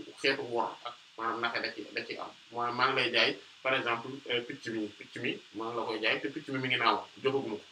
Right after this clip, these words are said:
Loolu mënta ne. Wala boog maa ngi lay jaay jën bi nga xam ne mu ngi ci géej gi. Loolu tam mënta ne. Maanaam parce que lu tax gharar da cee ne, amul lu ci wóor. Par contre, am na li nga xamante ne, euh, dina mën a ne. Mooy,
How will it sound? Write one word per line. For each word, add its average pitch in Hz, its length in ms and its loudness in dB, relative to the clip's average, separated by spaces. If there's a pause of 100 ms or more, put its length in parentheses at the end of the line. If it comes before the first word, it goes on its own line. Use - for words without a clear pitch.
(260)
Loolu 131 260 8
mënta 127 180 4
ne. 95 100 -2 (360)
Wala 151 260 12
boog 156 160 8
maa 147 160 10
ngi 147 80 4
lay 139 140 8
jaay 131 180 10 (160)
jën 147 320 4
bi 131 140 -4
nga 139 60 -4
xam 139 120 -8
ne 123 60 -4
mu 127 60 -4
ngi 123 120 -6
ci 117 80 -6
géej 113 220 2
gi. 107 60 -20 (100)
Loolu 120 180 0
tam 117 160 -2
mënta 107 220 -2
ne. 101 80 -2 (160)
Maanaam 175 340 8
parce 175 180 4
que 165 80 4
lu 147 140 4
tax 147 160 2
gharar 135 300 6
da 107 100 -2
cee 110 160 0
ne, 110 140 -6
amul 151 320 4
lu 151 80 0
ci 113 100 -10
wóor. 110 160 4 (460)
Par 156 180 10
contre, - 400 12
am 185 140 6
na 170 80 6
li 165 100 6
nga 160 80 2
xamante 156 320 4
ne, 160 100 8 (200)
euh, 135 260 8
dina 143 180 6
mën 151 140 8
a 143 80 10
ne. 131 100 8 (380)
Mooy, 147 480 8